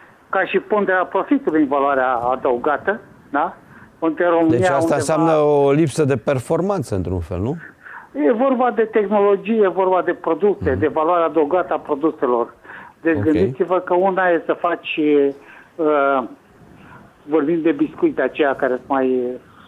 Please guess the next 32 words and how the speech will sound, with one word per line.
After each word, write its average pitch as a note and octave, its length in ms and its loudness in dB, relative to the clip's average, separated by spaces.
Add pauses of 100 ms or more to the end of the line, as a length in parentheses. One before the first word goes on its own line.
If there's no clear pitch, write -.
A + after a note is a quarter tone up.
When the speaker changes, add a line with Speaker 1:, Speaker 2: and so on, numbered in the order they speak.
(100)
Speaker 1:
fin D3 320 0
sau A#2+ 180 0
așa, B2 400 -2 (280)
una E3+ 220 0
e D#3+ 40 2
Speaker 2:
Da. B2+ 40 2
Speaker 1:
să A2 80 2
faci D#3+ 140 0
genul D#3 260 0
ăla D#3+ 120 0
de C#3 100 0
biscuiți, D3 540 -2
alta F#3+ 220 0
e F3+ 140 2
să - 60 0
faci F3 440 -4 (140)
biscuiți E3+ 480 -2
integrali. D3 500 0 (760)
Da? D3 240 -2 (420)
E C#3 80 2
Speaker 2:
Da. C#3+ 120 2
Speaker 1:
marjă, E3+ 220 0
diferență E3+ 540 0
de D#3+ 120 0
marjă D#3+ 320 0
de D#3 160 2
profit. - 300 -6 (640)
Uh, D3 100 -2 (240)
una G3 240 2
e G3 140 2
să F3+ 80 0
faci F3+ 300 -2